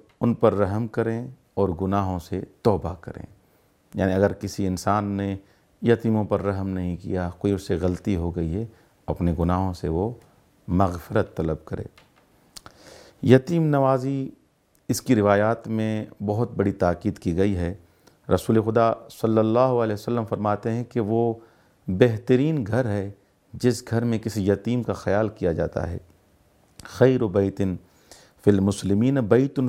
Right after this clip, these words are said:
فیہ یتیم یحسن الیہ"، وہ گھر جس میں کسی یتیم کے ساتھ اچھا سلوک کیا جاتا ہے وہ بہترین گھر ہے۔ "وشر بیت فی المسلمین بیت فیہ یتیم یساء الیہ"،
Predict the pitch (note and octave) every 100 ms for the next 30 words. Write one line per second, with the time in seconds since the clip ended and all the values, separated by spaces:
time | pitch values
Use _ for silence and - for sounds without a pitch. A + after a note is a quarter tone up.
0 | A#2 B2 A2+ G#2 G#2 G#2 C#3 C#3+ C#3 G2+
1 | G#2+ F2+ - D3+ A2 F#2 F2+ E2 F2+ -
2 | _ _ _ _ - - _ _ G2+ A#2+
3 | B2+ G#2+ C3+ A2+ - _ _ _ _ _
4 | - G#2 A#2 - A#2 A2 A#2+ - A#2 G2+
5 | - _ _ _ _ G2+ G2 B2+ C#3 B2+
6 | A#2 A#2 G#2 A2+ - - A2 - B2+ D#3
7 | - A2 F2+ F2 E2 F#2+ B2 D#3 D#3 C#3
8 | - E3+ D3 E2+ E2 E2+ - - - _
9 | F#2 F#2 - D3 A2 G2 G2+ F#2+ F#2+ F2+
10 | F#2 F2+ F2+ F#2 G#2+ C3 A2 G#2+ G#2+ A2+
11 | - A#2 B2+ A2+ G2+ B2 B2 F#2+ E2+ -
12 | _ _ _ G2+ F#2+ - A#2+ G2+ F2 F2
13 | E2+